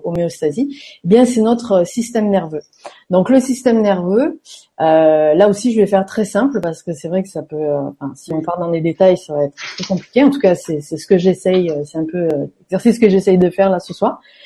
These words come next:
Euh, pas que j'ai des connaissances très poussées, mais de simplifier le plus possible. Alors on a le système nerveux central. Donc le système nerveux central, c'est tout simplement l'encéphale, donc, euh, tout, euh, tout, tout le cerveau,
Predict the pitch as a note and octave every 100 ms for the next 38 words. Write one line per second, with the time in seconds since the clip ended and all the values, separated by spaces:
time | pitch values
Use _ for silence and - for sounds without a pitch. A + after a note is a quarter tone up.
0 | - _ - F3 E3+ E3+ E3 E3 D#3+ D#3
1 | D3 C3+ C#3+ G#3 G#3 F3+ F3+ F#3+ F#3+ F#3
2 | G3 G3 G3 G3 - A#3 A#3 E3+ D#3+ E3+
3 | - F3+ - G3 F#3+ F#3 F#3 - E3 D3+
4 | - - - - F#3 G3+ G#3 A3+ G#3 E3+
5 | G3 G3+ A3+ B3+ B3 A3+ G3 F#3+ A3 G#3+
6 | - - - F#3 - E3 C4 D#4 _ _
7 | - F3+ G#3 B3 A#3+ A#3 G#3+ A3 A3+ G3
8 | G3+ B3+ C#4 C#4 G3 - A3 G#3 G3+ G3+
9 | G3+ G3+ G3+ G3 G3 G#3+ C4 E3+ D#3+ D#3+
10 | D#3+ - G3+ E3+ E3 G3 G3 A3+ G3+ G3+
11 | E3+ E3+ A3+